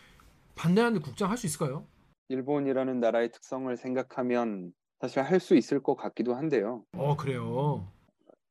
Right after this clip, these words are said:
Speaker 2: 어쨌든 여기는 수능주의가 만연해 있는.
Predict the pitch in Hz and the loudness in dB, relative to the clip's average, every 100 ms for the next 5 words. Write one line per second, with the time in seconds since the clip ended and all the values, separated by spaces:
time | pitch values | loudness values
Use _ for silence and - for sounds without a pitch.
0 | _ - - 190 180 170 151 135 - _ | _ -6 2 4 6 4 4 0 -6 _
1 | _ _ - 127 143 131 120 - _ _ | _ _ -2 0 0 0 -2 -6 _ _
2 | _ _ _ _ _ _ _ _ _ _ | _ _ _ _ _ _ _ _ _ _
3 | - 196 196 147 127 123 107 101 120 120 | 2 6 6 6 4 4 4 2 2 2
4 | 113 104 101 101 95 | 0 -2 -4 -6 -8